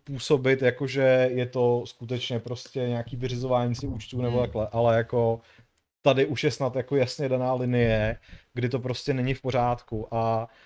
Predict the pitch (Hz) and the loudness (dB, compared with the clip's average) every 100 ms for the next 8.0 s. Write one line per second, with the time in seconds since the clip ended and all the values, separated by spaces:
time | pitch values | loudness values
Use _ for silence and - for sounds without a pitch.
0 | _ 123 - 127 117 117 117 113 113 - | _ -12 -2 2 4 4 4 2 -2 -6
1 | 120 120 117 120 123 - 151 _ _ _ | -4 -2 -2 -4 -6 -12 -18 _ _ _
2 | 135 135 135 143 139 139 139 143 156 - | -4 0 2 2 4 4 4 0 -6 -10
3 | 127 147 147 - 135 131 - 139 139 143 | -4 -2 0 -2 -4 -6 -4 -2 0 0
4 | 147 - 135 131 131 135 120 127 127 127 | -2 2 4 4 2 0 0 0 0 -2
5 | 143 139 143 - 135 139 123 127 135 135 | -4 -4 -4 -4 -4 -4 -6 -4 -2 2
6 | 135 135 135 131 - 120 123 139 131 127 | 2 2 0 -4 -10 -8 0 2 4 2
7 | 156 139 123 131 - - 135 127 127 | 0 -2 -4 -6 -6 -4 0 2 0